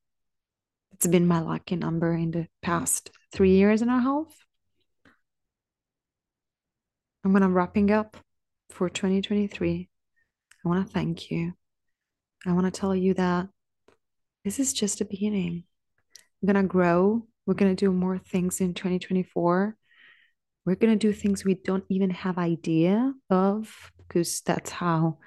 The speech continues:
inspiration and visions are gonna come to us <laughs> and gonna bring us new path, new ideas, new roads, new actions.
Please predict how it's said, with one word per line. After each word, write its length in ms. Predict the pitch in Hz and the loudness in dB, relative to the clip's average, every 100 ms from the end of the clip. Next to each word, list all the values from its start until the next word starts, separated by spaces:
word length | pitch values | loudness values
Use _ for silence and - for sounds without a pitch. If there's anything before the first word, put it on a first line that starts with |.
| - _ _ - | -20 _ _ -2
inspiration 800 | 185 180 - 180 175 175 - 175 | -2 0 0 2 2 0 0 -2
and 260 | 165 165 | -2 -2
visions 760 | 165 156 165 160 160 - - - _ _ _ - | -2 -2 -2 -2 -4 -4 -4 -6 _ _ _ -10
are 60 | 165 | -4
gonna 160 | 156 | -4
come 380 | 147 - 156 180 | -4 -4 -4 -4
to 160 | - - | -8 -6
us 480 | - 175 - - - - | -6 -6 -8 -10 -12 -14
<laughs> 140 | - - | -6 -2
and 100 | 180 | 0
gonna 140 | 170 | 0
bring 340 | 160 180 175 | 2 2 2
us 260 | 170 180 - - - - - - - _ _ _ _ _ _ _ _ _ _ _ _ _ _ - | 0 -4 -6 -16 -20 -20 -20 -20 -20 _ _ _ _ _ _ _ _ _ _ _ _ _ _ -4
new 580 | 170 175 170 160 160 - _ _ _ _ _ _ _ - | 0 2 2 0 -4 -10 _ _ _ _ _ _ _ -6
path, 340 | 180 156 - - - - - _ _ _ _ _ _ | -4 -6 -10 -14 -14 -18 -20 _ _ _ _ _ _
new 300 | 170 160 160 | -4 -2 -2
ideas, 560 | 156 156 170 165 156 - | -2 0 2 2 0 -2
new 240 | 160 165 | -2 0
roads, 480 | 160 170 170 165 - | 0 2 2 2 0
new 180 | 170 160 | -2 -2
actions. 600 | 156 - - 170 170 | -4 -6 -6 -6 -6